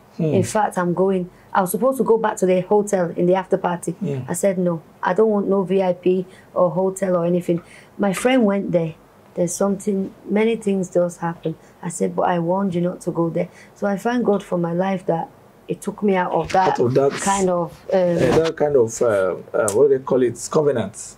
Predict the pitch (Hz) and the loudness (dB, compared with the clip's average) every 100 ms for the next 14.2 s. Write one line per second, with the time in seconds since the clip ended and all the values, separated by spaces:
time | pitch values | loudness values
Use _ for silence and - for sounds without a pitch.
0 | - 202 196 214 202 175 170 - - 170 | -2 2 4 4 2 -2 -8 -6 0 4
1 | 196 170 - - - 190 185 180 180 202 | 2 0 -6 -12 -2 0 2 0 0 2
2 | 214 208 196 202 190 - - 196 185 175 | 2 2 2 0 -2 -8 -4 -2 0 2
3 | 175 170 180 196 202 - - - 180 185 | 0 0 0 0 -2 -6 -14 -6 -2 0
4 | 202 - 170 180 180 185 180 170 170 185 | 0 -4 0 0 2 2 2 2 0 2
5 | 180 180 175 135 127 104 - - 220 208 | 4 2 -2 -6 -4 -6 -6 -2 2 2
6 | 190 226 269 262 208 185 180 202 202 190 | 2 2 2 0 0 -2 -2 -4 0 0
7 | 180 175 - 196 202 254 240 180 - 214 | 2 0 -2 0 2 2 0 -2 0 0
8 | - 190 180 170 165 - - - - - | 2 2 2 2 2 -2 -10 -16 -20 -20
9 | - - - - - - 214 214 190 180 | -20 -20 -20 -16 -6 -2 0 2 2 0
10 | 180 202 208 190 175 170 165 185 175 165 | 0 0 2 0 -2 -2 0 0 -2 -8
11 | - - - - - - _ _ - 180 | -16 -20 -20 -20 -20 -20 _ _ -4 0
12 | 180 170 165 160 185 170 - 196 170 - | 0 0 -2 -6 -8 -8 0 2 2 -2
13 | - - - 185 269 285 233 180 208 202 | -20 -16 -6 -2 2 4 4 2 2 2
14 | 180 160 | 2 0